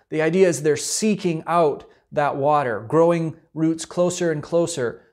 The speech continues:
towards the stream or down into the groundwater source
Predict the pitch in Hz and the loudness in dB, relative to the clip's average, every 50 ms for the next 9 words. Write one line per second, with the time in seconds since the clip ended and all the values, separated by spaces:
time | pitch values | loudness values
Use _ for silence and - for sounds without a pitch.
0 | _ _ - 143 143 147 151 151 147 143 - - 131 123 - - - 170 165 160 | _ _ -10 -4 0 2 2 2 2 0 -4 -8 -8 -8 -8 -6 -4 -2 -2 -2
1 | 143 120 104 - - 127 123 120 147 147 147 147 147 147 147 135 - 151 143 135 | -2 -4 -6 -6 -4 -4 -4 0 0 2 2 2 2 0 -2 -2 -4 -4 -4 -2
2 | 123 143 139 139 143 143 131 127 120 113 107 107 110 - - 117 110 107 107 - | 2 2 2 2 2 2 2 4 4 4 2 -2 -6 -6 -6 -6 -6 -6 -8 -12
3 | - - _ | -14 -16 _